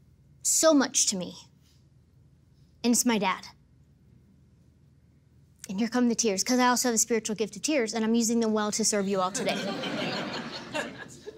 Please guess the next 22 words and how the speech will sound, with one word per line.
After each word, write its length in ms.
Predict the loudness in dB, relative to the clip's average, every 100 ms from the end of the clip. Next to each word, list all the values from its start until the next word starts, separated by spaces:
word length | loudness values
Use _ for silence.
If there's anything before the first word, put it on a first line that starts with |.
| -20 _ -20 -20 -20 -20 -20 -20 -20 -20 -20 -20 _ -20 -20 -20 -20 -20 -2
Last 260 | 4 6 6
week, 140 | 6
I 80 | 6
was 240 | 4 2 -2 0
visiting 380 | 2 4 2 2
my 100 | -2
parents, 640 | -2 -2 -4 0 0 0 _ _ -20 -8
and 100 | 2
I 60 | 4
went 180 | 4 4
to 100 | 2
their 120 | 4
church, 580 | 4 2 2 2 0 -2 _ -20 -20 0
and 120 | 6
I 80 | 8
didn't 200 | 8 8
even 180 | 6 6
know 120 | 6
this 200 | 4 0
was 100 | 0
gonna 180 | -2 0
happen. 440 | -2 -2 -4 -6